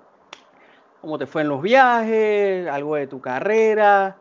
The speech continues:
Ahora vamos a hablar de, de cosas un poco no tan bonitas porque en verdad son cosas que <laughs> nos afectan a todos,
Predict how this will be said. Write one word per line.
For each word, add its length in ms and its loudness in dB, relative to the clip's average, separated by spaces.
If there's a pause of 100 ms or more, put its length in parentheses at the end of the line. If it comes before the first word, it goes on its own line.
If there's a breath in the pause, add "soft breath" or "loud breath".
(680 soft breath)
Ahora 220 -2
vamos 200 0
a 40 4
hablar 460 0
de, 280 -2
de 60 -10
cosas 300 -10
un 120 -10
poco 280 -10
no 160 -6
tan 220 -4
bonitas 460 -6
porque 560 -10
en 120 -12
verdad 400 -2
son 180 -4
cosas 300 -6
que 440 -10
<laughs> 40 -10
nos 120 -4
afectan 500 -2
a 160 -4
todos, 600 -4